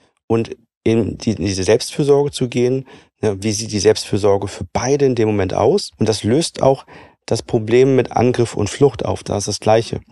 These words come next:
Weil dann kann sich der, der, der unbedingt sprechen will, der weiß, es ist eine halbe Stunde Pause und dann darf ich wieder sprechen.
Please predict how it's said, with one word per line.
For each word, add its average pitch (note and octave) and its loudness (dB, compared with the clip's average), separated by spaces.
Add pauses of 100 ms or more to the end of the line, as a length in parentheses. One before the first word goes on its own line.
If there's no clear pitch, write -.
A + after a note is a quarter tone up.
Weil G#2 0
dann G#2+ 0
kann B2 0
sich B2 -6
der, A2+ 2
der, A2 0
der A2+ 0
unbedingt C3+ 2
sprechen C#3 0
will, B2+ 2 (460)
der A#2 4
weiß, C3 2 (300)
es A2+ -8
ist - -8
eine A2+ -4
halbe B2 0
Stunde A2 -4
Pause C#3 -2
und B2 0
dann A#2 0
darf A#2 0
ich A#2 -6
wieder A2 2
sprechen. F#2 -2